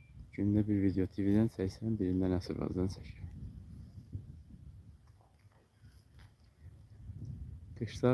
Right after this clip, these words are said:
qarlı, boranlı şəraitdə maşınla Nəsirvaz T V yolunu çox gedib gəlmişik.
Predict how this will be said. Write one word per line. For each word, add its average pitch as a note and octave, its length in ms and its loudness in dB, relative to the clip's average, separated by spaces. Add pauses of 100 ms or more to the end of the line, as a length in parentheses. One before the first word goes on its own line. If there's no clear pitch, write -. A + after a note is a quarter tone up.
qarlı, A#2 320 8
boranlı A#2 560 8 (160)
şəraitdə A2+ 640 4 (1500)
maşınla A2 560 2
Nəsirvaz G#2 560 2
T G2 140 -8
V G2+ 160 4
yolunu G#2 260 6
çox A2 240 -4
gedib F#2+ 240 0
gəlmişik. G2+ 600 -2